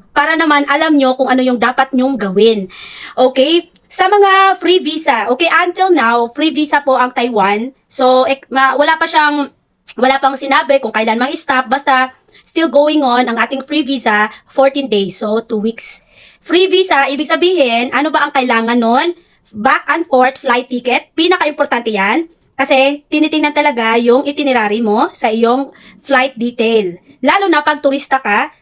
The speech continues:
flight detail mo, back and forth, mas maganda, ah, i-print mo na lang. Lalo na pag first time mong pumunta dito sa Taiwan. Pero, kung wala kang print, at least meron kang screenshot.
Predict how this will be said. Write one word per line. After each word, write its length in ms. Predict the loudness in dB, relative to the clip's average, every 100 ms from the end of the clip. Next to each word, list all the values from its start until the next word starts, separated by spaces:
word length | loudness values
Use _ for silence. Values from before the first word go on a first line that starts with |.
| _
flight 480 | -10 0 2 2 0 -4
detail 400 | -2 0 0 0
mo, 320 | 0 0 0
back 240 | -2 0
and 80 | -2
forth, 320 | 0 0 0 -2 -4
mas 160 | -2
maganda, 640 | 0 2 2 2 2 2 -2 _ _ _ _
ah, 200 | 0 0
i-print 400 | 0 0 0 0 2
mo 40 | 2
na 80 |
lang. 320 | 2 2 0 -2
Lalo 240 | -2 2 2
na 80 | 2
pag 160 | -4
first 240 | -2 -2 0
time 160 | 0
mong 160 | 0 0
pumunta 320 | -2 -2 -6
dito 160 | -6 -6
sa 80 |
Taiwan. 560 | -4 -6 -2 0 0 -4 -10 -20 -20 _
Pero, 560 | 0 2 4 2 2 2
kung 80 |
wala 160 | 2 2
kang 200 | 0 -2
print, 280 | 0 -2 0 -2
at 160 | -2
least 160 | -2 2
meron 240 | 0 0
kang 120 | -4
screenshot. 560 | -4 -6 -6 -4 -6